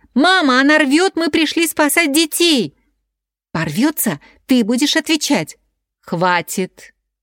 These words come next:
прикрикнула миссис Фостер. «Вы девочки, а не звери дикие!»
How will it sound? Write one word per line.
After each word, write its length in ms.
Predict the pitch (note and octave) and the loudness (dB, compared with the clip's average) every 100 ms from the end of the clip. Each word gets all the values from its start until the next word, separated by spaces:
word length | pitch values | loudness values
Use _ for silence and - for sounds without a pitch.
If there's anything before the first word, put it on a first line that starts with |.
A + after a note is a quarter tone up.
| _ _ | _ _
прикрикнула 680 | - F3+ - F#3 - F#3+ F#3 | -6 -6 -4 -6 -4 -6 -6
миссис 360 | F3+ F#3 G3 - | -6 -6 -8 -8
Фостер. 500 | F#3+ F#3+ - F#3 G#3+ _ _ _ _ _ - | -6 -6 -6 -8 -10 _ _ _ _ _ -6
«Вы 200 | F#3 F#3 | -2 -2
девочки, 760 | F#3+ G3+ C#4 A3+ - - C#3+ - _ _ | -2 -2 -2 -4 -8 -10 -12 -12 _ _
а 100 | G3+ | -2
не 160 | F3+ F3 | 0 -2
звери 420 | D3+ D3+ C4 F4+ - | -2 -2 -2 -2 -2
дикие!» 540 | F#3+ - - D#3 D3+ | -4 -4 -6 -6 -6